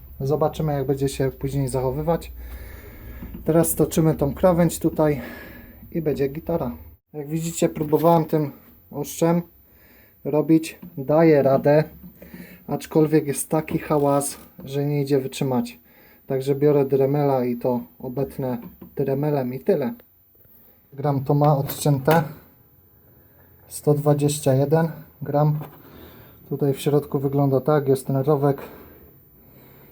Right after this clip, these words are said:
Nie powinno się wypiąć. Teraz będę to wszystko mył, składał. No i będziemy testować za dwa dni. Robimy pomiar.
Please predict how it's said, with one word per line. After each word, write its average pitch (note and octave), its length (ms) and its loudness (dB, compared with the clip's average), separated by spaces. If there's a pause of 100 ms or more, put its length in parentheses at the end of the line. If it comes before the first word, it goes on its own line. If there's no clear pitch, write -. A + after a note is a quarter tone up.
(140)
Nie C3+ 80 0
powinno C#3 400 0
się C3 160 -2
wypiąć. C3+ 540 -2 (460)
Teraz C3+ 280 0
będę C3+ 280 2
to C3+ 120 0
wszystko C3+ 440 0 (840)
mył, E3+ 280 6 (340)
składał. D3 580 2 (1000)
No D3 120 -4
i D#3 60 0
będziemy D#3 380 2
testować D#3 720 2
za B2+ 100 0
dwa A#2 200 -2
dni. A#2 240 -4 (480)
Robimy D3 360 0
pomiar. E3+ 420 4